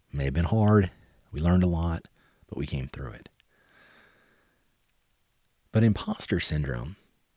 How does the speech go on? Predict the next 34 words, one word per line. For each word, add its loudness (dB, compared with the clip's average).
it 2
tells -6
us, -8
well, 2
I -4
don't -2
know -6
why -6
you're -6
doing -12
this. -12
It 2
tells 6
us 4
we're 2
not 0
good 4
enough. -4
You 4
know, 6
I've, 0
I've -2
now 4
worked 2
for -4
three 0
Fortune -2
five -4
hundred -2
companies -6
in -10
my -8
career. -8
And -4